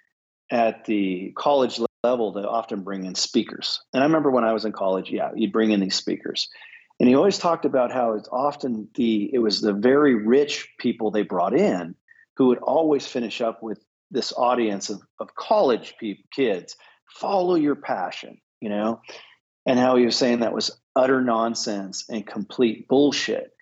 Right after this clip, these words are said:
That at the end of the day, find something you're good at or that you think you're good at, put in the time, the sacrifice, and the hours to gain experience,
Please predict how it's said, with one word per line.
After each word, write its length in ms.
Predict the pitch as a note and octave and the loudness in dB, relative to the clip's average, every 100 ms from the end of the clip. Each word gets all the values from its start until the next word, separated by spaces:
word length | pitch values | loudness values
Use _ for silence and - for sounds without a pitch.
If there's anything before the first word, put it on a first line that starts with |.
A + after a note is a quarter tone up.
| _ _ - | _ _ 0
That 220 | C3 C3 | 0 2
at 160 | C#3+ C3+ | 2 2
the 160 | C3+ C3+ | 2 2
end 140 | G3 F#3+ | 2 0
of 40 | |
the 120 | C3+ | -2
day, 760 | G2 F#3+ G3+ A2+ F#2+ F2+ F#2+ - _ _ - | -2 -2 0 0 -2 -4 -10 -16 _ _ -6
find 320 | - G#3 A3+ | 0 2 2
something 420 | - F#3 D#3+ C#3 | 2 0 0 0
you're 160 | A2+ F2+ | -2 -4
good 300 | G2+ E3+ F3 | -2 0 0
at 400 | F#2 B1 B1+ - - _ | 0 -2 -8 -14 -20 _
or 140 | - A#2 | -2 -2
that 140 | A2 | 0
you 100 | A2 | -4
think 340 | - B3 C#4+ - | 0 2 2 2
you're 100 | A#2+ | -2
good 220 | G#2+ F2+ | 0 -2
at, 400 | D#2+ D2 - - _ _ _ _ - | -2 -4 -6 -14 _ _ _ _ -8
put 200 | - A3 | 2 4
in 120 | G#3+ | 4
the 80 | E3 | 2
time, 840 | A#2 - - D3+ D3 D3 C#3+ C#3+ - | -4 -8 -4 -2 0 0 0 -4 -8
the 80 | - | -8
sacrifice, 960 | - C#3+ C#3+ D3 C3+ C#3 B2 A#2+ - - - | 0 0 0 -2 -2 0 0 -2 -4 -10 -6
and 160 | A#2+ | -2
the 140 | A2 G2+ | -2 -2
hours 600 | B2 C#3 C#3 A2 F#2 F#2+ - - _ - | 0 2 2 0 -2 -10 -14 -20 _ -6
to 100 | B2+ | -6
gain 600 | G#2+ D3 D3+ E3 E3 D#3 | -2 2 4 4 2 -2
experience, 1200 | B2 - - G#3 G#3+ C#3+ G#2 F#2+ F2+ - - | -4 -4 -2 0 2 2 2 0 -2 -2 -2